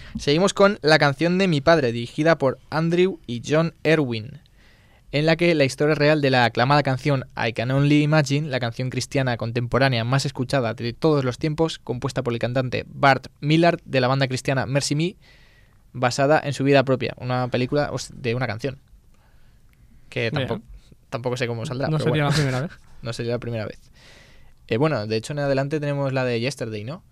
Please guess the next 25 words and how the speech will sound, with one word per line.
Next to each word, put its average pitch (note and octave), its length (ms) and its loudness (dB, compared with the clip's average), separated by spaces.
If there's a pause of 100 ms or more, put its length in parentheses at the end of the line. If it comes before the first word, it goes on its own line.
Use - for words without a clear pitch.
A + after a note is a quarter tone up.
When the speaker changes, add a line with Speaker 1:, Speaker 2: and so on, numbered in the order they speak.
(100)
Speaker 2:
Sí, D#3 260 -2
bueno, D#3 220 2
ahí C#3 140 2
es, D3+ 120 0
o D3+ 120 -6 (500)
sea, D3+ 140 -2
se C#3+ 60 2
supone C#3+ 280 -2
que D3 60 -4
son D3 140 -2
varias C#3+ 200 -2
canciones C#3 320 -4
de C#3 80 -4
los C3+ 120 -6
Beatles. C#3 400 -8 (720)
Pero B2+ 140 -2
Speaker 1:
Eh, - 20 0
Speaker 2:
bueno, B2+ 180 -2
sí. C#3 120 -4 (100)
Speaker 1:
Yesterday C3+ 380 -4
tiene C3 200 -2
pintaza. A#2 580 -6 (120)
No C#3+ 180 -10
sé D3+ 100 -4
realme-, C3 320 -6